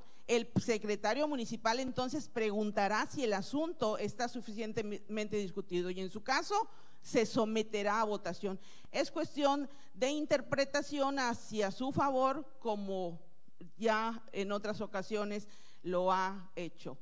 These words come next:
pero la interpretación conforme a la ley, al reglamento, perdón, es esta, la que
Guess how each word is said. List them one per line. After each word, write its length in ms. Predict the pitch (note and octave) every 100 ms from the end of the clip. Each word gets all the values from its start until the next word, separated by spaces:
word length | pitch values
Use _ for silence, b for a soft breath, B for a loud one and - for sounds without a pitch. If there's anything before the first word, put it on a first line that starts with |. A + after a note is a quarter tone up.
| -
pero 280 | G3 F#3 F3+
la 120 | F3+
interpretación 960 | F#3+ F#3+ F3 G3 F#3+ F#3 F#3+ A#3 B3
conforme 800 | A#3 A#3+ A3 A3 G#3+ F#3+ F#3+ E3 -
a 140 | F3+ F#3 F3 -
la 180 | F#3+ F3+
ley, 400 | F#3+ A3 C#4+ D#4
al 180 | F#3+ F#3
reglamento, 720 | F3+ F3+ F3+ G3 B3+ D4+ C4
perdón, 420 | F#3+ F#3 A#3+ D#4+ - - -
es 260 | A3 -
esta, 380 | F#3 E3+ - E3+
la 320 | G3+ G3 F#3
que 240 | - F#3